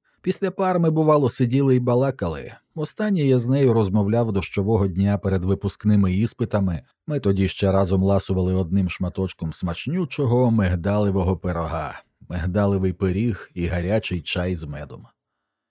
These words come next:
Софія була вже помітно вагітна і від того ще більш вродлива. Ніколи не забуду, що вона мені сказала того дня. «Що, прошу, розкажи мені». Баба завжди описував мені маму загальними штрихами, приміром,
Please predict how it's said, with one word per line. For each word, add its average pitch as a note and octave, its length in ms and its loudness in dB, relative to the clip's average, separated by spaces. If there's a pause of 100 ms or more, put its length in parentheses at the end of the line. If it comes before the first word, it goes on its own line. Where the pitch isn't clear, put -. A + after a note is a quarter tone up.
Софія F#3+ 460 0
була F3 240 0
вже D3+ 280 2
помітно A#2+ 480 2
вагітна G#2+ 800 0
і G#2+ 120 2
від B2+ 200 2
того D3+ 280 -2
ще D#3+ 240 -2
більш B2+ 340 -2
вродлива. A#2 680 0 (260)
Ніколи A2 480 0
не A2 120 2
забуду, A2 500 0
що - 280 -2
вона G2 240 2
мені F#2 220 0
сказала F2+ 480 -2
того E2 280 -8
дня. C2 320 -16 (800)
«Що, D2 400 -8 (140)
прошу, F#2+ 420 -2
розкажи A2 520 0
мені». F#2+ 360 2 (2250)
Баба G2+ 340 2
завжди G2 420 0
описував G2 600 0
мені G2 220 4
маму G#2+ 300 2
загальними G2+ 540 2
штрихами, F#2+ 800 -4
приміром, F#2 640 -2